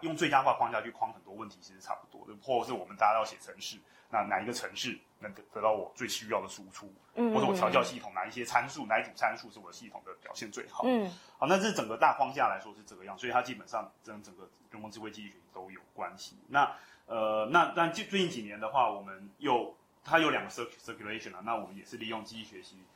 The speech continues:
Speaker 1: 的方法来改进机器学习演-，遗传演算法。因为我们刚刚讲你只能猜嘛，那你只能猜的过程，我们遗传演算法是这样做，就是说，那我就先猜一大堆 X 进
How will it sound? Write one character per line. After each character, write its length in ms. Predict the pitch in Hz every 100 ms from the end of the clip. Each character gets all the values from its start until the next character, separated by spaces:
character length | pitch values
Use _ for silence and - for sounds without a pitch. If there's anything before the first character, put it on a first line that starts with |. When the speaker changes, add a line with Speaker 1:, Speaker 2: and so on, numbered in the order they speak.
| _
Speaker 1:
的 80 | 101
方 200 | 113 107
法 160 | 95 90
来 240 | 87 87 - _ _
改 200 | - 95
进 280 | 95 135 98 - _
机 200 | - 113
器 40 | 110
学 60 |
习 60 | 110
演-， 160 | 98 95 -
遗 60 | 113
传 180 | 101 101
演 100 | 90
算 160 | - 101 -
法。 100 | -
因 80 | 143
为 40 |
我 40 | 165
们 100 | 127
刚 80 | 135
刚 100 | 135
讲 240 | 110 104 110
你 80 |
只 100 | 117
能 140 | - -
猜 300 | - 101 98
嘛， 120 | -
那 100 | 135
你 80 | 175
只 80 | 147
能 100 | 107
猜 300 | - - 120
的 80 | 117
过 240 | - -
程， 160 | - 92
我 160 | -
们 100 | - - _ _ _
遗 100 | 131
传 160 | 151 131
演 100 | 123
算 120 | 110
法 20 | 104
是 40 |
这 80 | 107
样 160 | 101 -
做， 120 | 101
就 80 | 101
是 60 |
说， 240 | 101 110 104 - - _
那 100 | 135
我 120 | 113
就 300 | 120 120 - - _ _
先 240 | - 127
猜 200 | 123 131
一 100 | -
大 180 | 104 107
堆 260 | 104 92 87
X 180 | -
进 120 | -